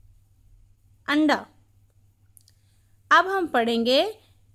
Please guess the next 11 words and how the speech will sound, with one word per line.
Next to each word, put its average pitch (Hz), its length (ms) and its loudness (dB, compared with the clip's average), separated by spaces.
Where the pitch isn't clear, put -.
कि 277 160 2
दो 294 400 4
हरूफ 285 300 -2
को 240 140 -4
मिलाकर 226 600 -4
किस 262 320 -8
तरह 214 240 -4
से 294 440 -4
पढ़ा 262 340 2
जाता 226 460 -2
है। 226 380 -4